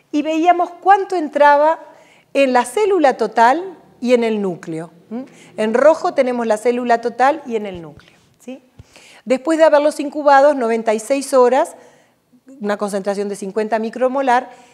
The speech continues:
pero luego lo que a él se le ocurrió fue some-, sacar ese medio que tenía el complejo y poner el suero normal, ¿tá? Y vio que ese cobre que había entrado y que se había ido al núcleo empezaba a salir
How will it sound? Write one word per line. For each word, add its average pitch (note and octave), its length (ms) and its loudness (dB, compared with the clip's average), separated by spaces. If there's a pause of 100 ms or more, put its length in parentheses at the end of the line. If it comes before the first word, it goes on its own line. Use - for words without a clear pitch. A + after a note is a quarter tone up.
(280)
pero F#4+ 200 -6
luego D#4 800 -6
lo A3 180 -10
que A#3+ 120 -6
a B3 60 -2
él C4+ 100 -8
se E4+ 100 -12
le D4+ 80 -8
ocurrió C4 480 -4 (300)
fue D4+ 360 2 (460)
some-, C4+ 460 -2
sacar F4+ 500 2
ese A#3 300 -2
medio F#3+ 600 -4
que F#3+ 120 -12
tenía G3+ 320 -8
el A3 80 -8
complejo A#3 580 -4
y C#4+ 140 -6
poner C4 340 0
el D4 160 -4
suero A#3+ 340 -2
normal, E3+ 540 -8 (460)
¿tá? B3 280 -6 (400)
Y D#4+ 140 0
vio E4 260 0
que F4+ 100 -4
ese F4+ 200 -6
cobre F4 380 -2
que A3+ 80 -4
había C#4+ 240 -2
entrado G#3+ 640 -2
y G3 60 -14
que G#3 140 -6
se G3 140 -6
había C#4 320 2
ido G#3 220 -4
al F3+ 160 -6
núcleo G#3 420 -8 (280)
empezaba A#3+ 500 0
a C4+ 60 -4
salir F#3+ 380 -8